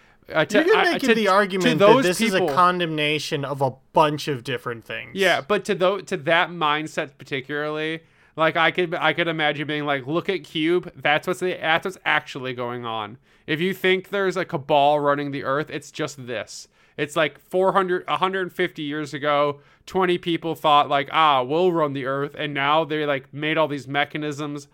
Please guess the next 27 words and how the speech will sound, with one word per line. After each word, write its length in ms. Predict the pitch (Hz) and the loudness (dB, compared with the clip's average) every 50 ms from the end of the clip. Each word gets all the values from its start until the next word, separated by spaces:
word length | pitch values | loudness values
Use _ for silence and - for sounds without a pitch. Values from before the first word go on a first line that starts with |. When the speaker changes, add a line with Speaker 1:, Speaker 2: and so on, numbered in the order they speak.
| _ _ _ _ _ | _ _ _ _ _
Speaker 1:
for 200 | _ - 156 - | _ -4 -4 -4
control 840 | - 160 139 - - - 147 147 151 151 147 147 143 143 143 143 _ _ _ _ _ - | -4 -6 -8 -8 -8 -4 -2 0 0 2 2 2 2 0 -2 -4 _ _ _ _ _ -4
and 340 | 135 139 143 139 131 127 | 0 0 2 0 0 -2
distribution 760 | - 151 156 151 - 156 151 120 127 135 139 135 - 156 139 | -4 -6 -6 -6 -6 -8 -8 -6 -6 -8 -8 -6 -6 -6 -6
of 220 | 127 120 113 - - | -8 -8 -10 -6 -2
wealth 360 | 147 151 147 147 147 143 - | 0 2 2 2 0 -2 -4
and 180 | 139 127 131 127 | -8 -6 -4 -2
knowledge 560 | 135 131 139 139 139 135 139 135 139 139 - | 0 2 2 2 2 0 -2 -2 -4 -6 -8
and 260 | 131 131 131 120 104 - | -10 -10 -10 -12 -12 -8
illness, 580 | - 151 151 147 143 143 139 139 139 139 - - _ _ _ _ _ _ | -6 -4 -4 -2 -4 -4 -4 -4 -6 -8 -12 -20 _ _ _ _ _ _
and 160 | - 139 143 143 | -8 -6 -4 -2
now 240 | 147 151 170 185 | 0 2 4 4
they 120 | 180 180 165 | 4 2 0
don't 260 | 135 165 156 156 156 | 0 0 -2 -2 -2
know 140 | 160 156 156 | -2 -4 -2
how 200 | 143 131 151 147 143 | 0 4 4 4 4
to 80 | 139 | 2
run 280 | 135 127 131 135 143 151 | 0 -2 -2 -2 0 0
it, 160 | 156 156 - - | -2 -2 -4 -6
and 140 | 151 147 147 | -8 -6 -4
they, 140 | 147 147 - | -4 -2 0
everyone 380 | 139 151 151 151 160 160 156 | 0 0 0 0 -2 -4 -4
assumes 640 | 143 139 139 - - 156 160 151 147 143 156 151 139 | -6 -8 -8 -8 -6 -6 -4 -4 -6 -6 -8 -8 -8
there's 160 | 165 160 - | -8 -8 -6
someone 320 | - - 165 165 165 165 165 | -4 -2 -2 -2 -2 -6 -6
in 140 | 165 165 160 | -6 -8 -6
charge, 540 | - - 170 165 170 170 175 165 - - | -2 0 2 2 2 0 -2 -6 -10 -18